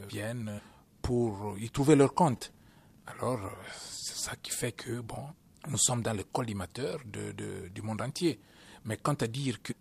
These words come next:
nous n'avons pas pu changer l'image de corruption, de ceci, de mauvaise gestion, je ne trouve pas, parce que, euh, je crois que les performances du Congo sous le président ne sont pas, et nous avons atteint, euh, des taux de croissance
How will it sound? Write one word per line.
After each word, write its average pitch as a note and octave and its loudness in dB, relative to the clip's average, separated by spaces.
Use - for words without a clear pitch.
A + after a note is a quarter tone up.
nous A#2 0
n'avons A2 0
pas G#2 -2
pu B2 -4
changer A2 -2
l'image A2 0
de G2+ -6
corruption, A2+ -2
de G#2 -6
ceci, A2 -6
de A2 -4
mauvaise G#2+ -4
gestion, G2+ -6
je G#2 -6
ne G#2+ -2
trouve - -6
pas, F#3+ -2
parce - -4
que, A#2+ -2
euh, G#2+ -2
je G2+ -6
crois C#3 -2
que - -8
les A2+ -4
performances D3+ -2
du B2+ -10
Congo C3+ 0
sous - 0
le C3 2
président A2 -4
ne B2+ -6
sont B2+ -4
pas, B2+ -10
et A#2+ -10
nous A#2+ -2
avons C#3 -2
atteint, G3 -2
euh, A#2 -2
des A2 0
taux F#3+ 0
de C#3+ 0
croissance D3+ -4